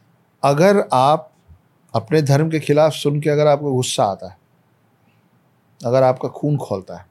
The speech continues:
अगर दस लोग आपके धर्म के खिलाफ बात कर रहे हैं और उन दस लोगों के बीच में आप अकेले खड़े होकर ये बोलने का मादा रखते हैं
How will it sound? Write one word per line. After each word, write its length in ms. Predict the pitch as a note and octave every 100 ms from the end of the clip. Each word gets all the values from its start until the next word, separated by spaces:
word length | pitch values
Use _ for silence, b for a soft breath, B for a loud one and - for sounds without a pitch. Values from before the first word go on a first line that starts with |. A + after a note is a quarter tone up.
| _ _ _ _ _ -
अगर 300 | C3 D#3 D3
दस 300 | B2 F3+ -
लोग 160 | F3+ F3
आपके 260 | D#3 -
धर्म 260 | D#3 D3+ E3
के 100 | E3
खिलाफ 300 | D#3+ D#3+ D3+
बात 260 | D3 D#3+
कर 140 | D#3 D3+
रहे 120 | D#3+
हैं 60 | D#3
और 220 | D3 D3
उन 140 | C#3+
दस 220 | C#3 E3+ -
लोगों 160 | D#3
के 60 | D#3
बीच 200 | D3 -
में 60 | D#3+
आप 140 | D3+
अकेले 300 | C#3 D3 D3
खड़े 220 | D3+ D3
होकर 180 | D3+ D3
ये 120 | D3
बोलने 380 | C#3 B2+ C3+ D#3
का 200 | D#3 -
मादा 440 | C#3+ B2 B2 B2+ D#3
रखते 300 | C#3+ - B2
हैं 160 | G#2